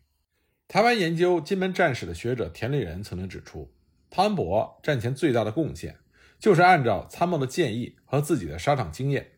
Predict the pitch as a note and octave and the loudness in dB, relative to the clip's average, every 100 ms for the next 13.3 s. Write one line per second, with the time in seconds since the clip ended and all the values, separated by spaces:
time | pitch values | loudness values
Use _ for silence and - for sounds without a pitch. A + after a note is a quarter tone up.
0 | _ _ _ _ C4+ G#3+ C#3+ A2 G#2+ D3+ | _ _ _ _ 2 2 2 0 0 -2
1 | A2 A2 D#2+ - _ _ _ D#3 E3 E3+ | -2 -4 -6 -10 _ _ _ 2 4 4
2 | F3 G3+ - - - A3 D3+ F2+ F3 F3 | 2 0 0 -10 -2 2 2 0 -2 -2
3 | F2+ F2+ - - E3+ E3 G#2 E2 D2+ - | -4 -8 -12 -4 0 0 -2 -4 -10 -10
4 | G2 - _ _ _ _ _ _ _ _ | -10 -10 _ _ _ _ _ _ _ _
5 | - A3+ C3 - D3 D3+ - _ _ - | 4 6 4 0 0 0 -4 _ _ -2
6 | D3 F3+ F#3+ A3 G#3+ E3+ A3 A#3 D#3 F#2+ | 2 4 2 0 0 2 2 2 0 -2
7 | F2 D#2 - _ _ - G#3+ B3+ E3+ F#3 | -6 -8 -14 _ _ -8 2 4 4 0
8 | D3+ - C#3 G#2+ G1+ - _ - A#3+ C3+ | -2 -2 -6 -6 -12 -20 _ 0 4 4
9 | A2+ G#2+ F2 - E3+ E3+ F3+ F3+ B2 - | 4 2 -4 -2 0 0 -2 -6 -6 -8
10 | - G2 G2+ F#2+ G2+ - _ _ _ _ | -10 -10 -8 -4 -4 -6 _ _ _ _
11 | _ - C4 G#3 D3 A3 A3 B2 G#2 C3 | _ -4 0 2 4 4 4 0 0 0
12 | - - - G3+ F3+ F#3+ G#3 D3 E3 D3+ | -2 -6 4 4 6 4 2 2 0 0
13 | D3 - | -2 -4